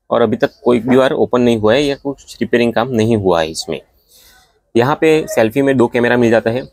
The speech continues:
Back side पे हम checkout करेंगे तो तीन camera, एक ultra wide angle main camera and एक depth camera, इसको बोल सकते हैं portrait mode के camera। और यहाँ पे sensor है, ये flashlight है।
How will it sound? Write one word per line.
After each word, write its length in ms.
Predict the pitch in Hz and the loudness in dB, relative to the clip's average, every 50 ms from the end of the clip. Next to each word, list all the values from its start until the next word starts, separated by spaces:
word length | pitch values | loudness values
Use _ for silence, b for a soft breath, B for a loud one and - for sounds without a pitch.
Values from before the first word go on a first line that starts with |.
| _ _ _ _ - 113 | _ _ _ _ -4 -2
Back 160 | 110 113 - | -2 -2 0
side 160 | - 127 120 | -2 -4 -2
पे 80 | 131 131 | 0 -2
हम 120 | 131 123 | -2 0
checkout 300 | 113 123 113 120 117 - | -2 0 0 0 -2 0
करेंगे 180 | - 120 120 123 | 0 0 2 2
तो 80 | 123 | 2
तीन 260 | 120 - - 113 123 123 | 2 0 0 -2 0 0
camera, 360 | 120 113 113 117 120 139 147 - _ _ _ - | 0 2 2 2 0 0 -4 -8 _ _ _ -6
एक 180 | 95 92 - 104 | -4 0 0 0
ultra 320 | 98 - 98 92 110 120 | 2 2 2 2 2 2
wide 160 | 120 120 120 | 2 2 2
angle 240 | 120 120 117 135 143 | 2 0 0 -2 -2
main 260 | 131 107 104 113 120 | -2 -2 -2 -2 -2
camera 360 | 113 117 110 113 117 139 151 | -2 -2 -2 0 -2 -4 -6
and 320 | - _ _ - 101 107 104 101 101 101 104 - | -8 _ _ -4 -2 0 0 0 0 0 -2 -2
एक 500 | 107 107 101 - - 113 110 110 110 - _ _ _ _ _ _ _ - | -2 -2 -2 0 2 2 4 4 2 -2 _ _ _ _ _ _ _ -2
depth 180 | 127 127 - - - | -2 -2 -2 -4 -4
camera, 380 | 120 107 101 107 127 156 220 - _ _ _ _ - | -2 0 0 0 -2 -4 -8 -18 _ _ _ _ -18
इसको 220 | - - - 120 | -16 -6 -4 0
बोल 120 | 110 110 107 | 0 0 0
सकते 260 | - 113 - - 113 | 0 -4 -4 -4 -4
हैं 80 | 113 113 | -2 0
portrait 340 | 107 104 95 113 110 107 | -2 0 0 0 -2 -2
mode 180 | 107 104 98 92 | -2 -2 -2 -2
के 100 | 101 101 | -2 -2
camera। 380 | 98 98 92 92 92 135 160 - _ _ _ _ _ _ _ _ _ _ - | -2 0 0 0 0 -2 -4 -6 _ _ _ _ _ _ _ _ _ _ -2
और 180 | 98 101 101 104 | 0 0 2 2
यहाँ 180 | 107 107 117 | 2 0 0
पे 100 | 117 120 | 0 -2
sensor 400 | 117 - 101 101 107 107 120 117 | -2 0 0 -2 0 0 2 2
है, 220 | 120 123 131 - - _ _ _ - | 2 0 -2 -6 -12 _ _ _ -4
ये 100 | 101 101 | -4 -4
flashlight 440 | - - 110 107 - - 104 90 82 | -2 0 -2 -2 0 0 -2 -2 -2
है। 200 | 82 76 - _ | -2 -6 -8 _